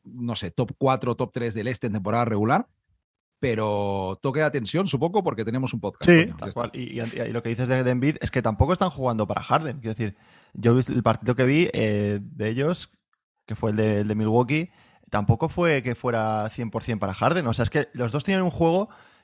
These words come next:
Speaker 2: que, que acaparan muchos segundos de posesión. Y eso también es verdad que es complicado a la hora de, de, de hacer una, una rotación en ataque de
Speaker 1: Mm.
Speaker 2: pases y de,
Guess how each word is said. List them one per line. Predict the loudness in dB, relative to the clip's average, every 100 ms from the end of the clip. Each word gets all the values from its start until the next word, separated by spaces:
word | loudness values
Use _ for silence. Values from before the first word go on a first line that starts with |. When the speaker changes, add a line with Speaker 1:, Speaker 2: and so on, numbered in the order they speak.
| _
Speaker 2:
que, | -2 0 2 0 -2
que | -2 0 2
acaparan | 2 2 2 2
muchos | 2 0 0
segundos | 2 4 6
de | 6
posesión. | 6 6 6 4 4
Y | -2
eso | -2 -2
también | -2 -4
es |
verdad | -2 -2 -2
que | -2
es | -4
complicado | -4 0 4 6 8
a |
la | 8
hora | 6
de, | 6 4 0
de, | -2 -6
de | -8
hacer | -6 -6
una, | -2 0 0 -2 -10 -20 -6
una | 0 2
rotación | 4 2 2 0
en | 0
ataque | 2 2 4
de | 2
Speaker 1:
Mm. |
Speaker 2:
pases | 2 0 -2 -4
y | -4
de, | -2